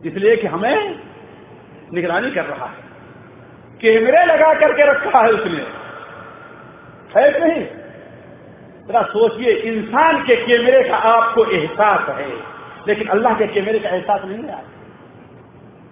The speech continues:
सोचें, आपको रोजा रखने का जिसने हुक्म दिया है, तरावी पढ़ने का आपको जिसने हुक्म दिया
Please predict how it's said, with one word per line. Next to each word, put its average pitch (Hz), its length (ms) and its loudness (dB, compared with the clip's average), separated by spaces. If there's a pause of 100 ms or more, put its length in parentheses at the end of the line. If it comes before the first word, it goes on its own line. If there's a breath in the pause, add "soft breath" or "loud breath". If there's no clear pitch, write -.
(560)
सोचें, 247 280 -2 (1000)
आपको 302 360 4
रोजा 285 340 4
रखने 277 380 2
का 214 200 2 (720)
जिसने 320 360 2
हुक्म 330 360 2
दिया 269 260 2
है, 143 160 -2 (720)
तरावी 285 400 4
पढ़ने 302 300 4
का - 200 2
आपको 311 300 4
जिसने 294 280 0
हुक्म 311 420 2
दिया 269 180 2